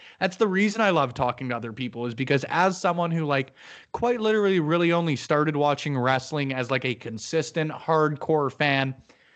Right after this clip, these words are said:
say about ten years ago, which is a long time, but you miss a lot. Um,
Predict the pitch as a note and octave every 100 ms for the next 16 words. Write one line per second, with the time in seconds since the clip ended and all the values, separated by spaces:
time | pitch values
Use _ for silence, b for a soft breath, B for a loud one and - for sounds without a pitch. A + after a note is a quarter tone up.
0 | b - C4 B3 A3+ - - G3+ F3 D#3+
1 | F3 D3 C#3+ G#2 C3 E3+ E3+ D3+ C#3+ C#3+
2 | C3+ C3 - A#2+ C#3 D3 B2 - _ _
3 | _ - C#3+ D3+ D#3 D#3+ F3 C3+ B2+ D3
4 | F3+ B B B B D3 D3 C#3+ C#3+